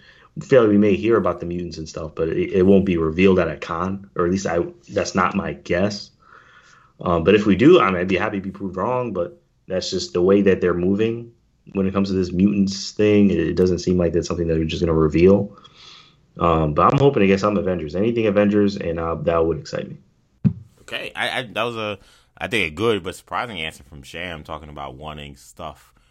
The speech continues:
Speaker 2: for Avengers. We have not had any Avengers news since we saw Endgame, which is now several years ago at this point, three years ago.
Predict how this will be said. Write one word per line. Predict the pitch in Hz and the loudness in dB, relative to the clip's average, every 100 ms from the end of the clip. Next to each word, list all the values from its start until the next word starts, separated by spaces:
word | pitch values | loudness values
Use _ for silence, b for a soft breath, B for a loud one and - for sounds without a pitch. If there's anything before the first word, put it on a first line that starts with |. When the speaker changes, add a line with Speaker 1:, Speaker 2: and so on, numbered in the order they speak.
| _ _ | _ _
Speaker 2:
for | - 78 73 - | -10 -10 -12 -14
Avengers. | 71 67 92 101 69 65 73 78 | -18 -12 -10 -10 -14 -16 -18 -20
We | 71 69 | -18 -16
have | 65 | -16
not | 69 69 - _ _ _ _ | -14 -14 -16 _ _ _ _
had | 76 73 | -14 -12
any | 73 73 69 | -14 -16 -16
Avengers | 65 73 76 71 71 65 | -16 -18 -18 -20 -20 -20
news | 69 73 73 73 - _ _ _ _ | -20 -18 -20 -20 -20 _ _ _ _
since | _ - 78 76 - | _ -18 -16 -18 -20
we | 73 73 73 69 | -18 -18 -18 -18
saw | 78 71 69 | -16 -14 -14
Endgame, | 65 76 73 73 82 78 | -16 -18 -16 -16 -16 -18
which | 64 65 | -20 -20
is | 62 | -20
now | 65 65 64 64 | -20 -18 -20 -20
several | - 69 65 64 | -20 -20 -20 -20
years | 65 69 73 | -20 -20 -20
ago | 73 76 78 | -18 -16 -16
at | |
this | 78 78 | -18 -20
point, | - 87 - _ | -20 -20 -20 _
three | - 71 | -20 -18
years | 67 69 | -18 -18
ago. | 76 - | -18 -20